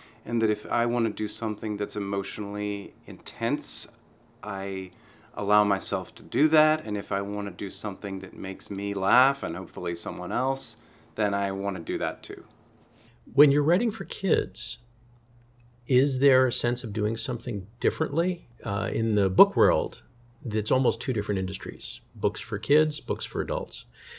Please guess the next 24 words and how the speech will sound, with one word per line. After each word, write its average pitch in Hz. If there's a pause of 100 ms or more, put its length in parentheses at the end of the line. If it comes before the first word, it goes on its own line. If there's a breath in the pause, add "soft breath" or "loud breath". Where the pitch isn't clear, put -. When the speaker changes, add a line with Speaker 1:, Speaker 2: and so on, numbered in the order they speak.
(160 loud breath)
Speaker 2:
There's 95
been 101
a 92
bit 98
of 95
a 98
crossover 92
lately 92
as 92
more 92
adults 90
are 101
starting 87
to -
read 85
what's 85
labeled 92
as 80
new 90
adult 87
or 85
young 82
adult 82 (360)
writing. 98